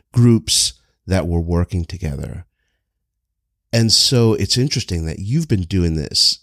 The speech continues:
since nineteen ninety-six, really close to thirty years.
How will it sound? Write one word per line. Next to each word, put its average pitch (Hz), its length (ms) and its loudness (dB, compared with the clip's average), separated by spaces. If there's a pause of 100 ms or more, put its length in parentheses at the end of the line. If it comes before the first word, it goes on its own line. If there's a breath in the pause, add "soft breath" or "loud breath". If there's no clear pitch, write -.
(120)
since - 680 0 (120)
nineteen 92 600 0
ninety-six, 82 760 0
really 107 240 4
close - 340 0
to - 140 -6
thirty 85 360 0
years. 80 680 -2